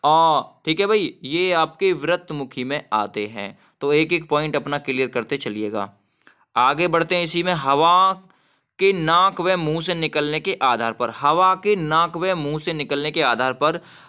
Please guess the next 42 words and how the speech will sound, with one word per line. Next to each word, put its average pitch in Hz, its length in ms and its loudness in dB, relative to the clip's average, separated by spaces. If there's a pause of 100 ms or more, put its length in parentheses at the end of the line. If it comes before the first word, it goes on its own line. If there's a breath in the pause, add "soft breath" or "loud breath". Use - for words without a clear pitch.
(160 loud breath)
ठीक 160 180 2
है। 208 280 0 (240 soft breath)
तो 175 80 0
भाई, 208 240 4 (280)
एक 185 180 0
तो 214 80 4
निरुनासिक 180 640 2
या 180 120 4
फिर 185 160 0
जिन्हें 156 380 -2
मौखिक 151 380 0
स्वर 180 200 2
कहते 175 340 0
हैं, 180 280 -4 (300 soft breath)
ठीक 165 140 2
है, 208 120 4
जिन 190 240 0
स्वरों 180 320 2
के 196 120 2
उच्चारण 170 460 2
में 185 120 2
हवा 151 320 4
केवल 170 340 0
मुख 160 220 0
से 180 140 -2
निकलती 160 460 0
है, 180 260 2 (220 loud breath)
तो 175 100 2
उन्हें 180 320 2
निरुनासिक 175 720 0
या 156 120 2
फिर 147 160 -4
मौखिक 151 380 0
स्वर 147 200 -2
कहते 131 260 -4
हैं, 123 60 -6
जैसे 135 200 -4
कि 156 200 -10
आ, 123 240 2 (1300)
ई 143 400 0 (460)
और 156 300 0
ए। 110 260 -2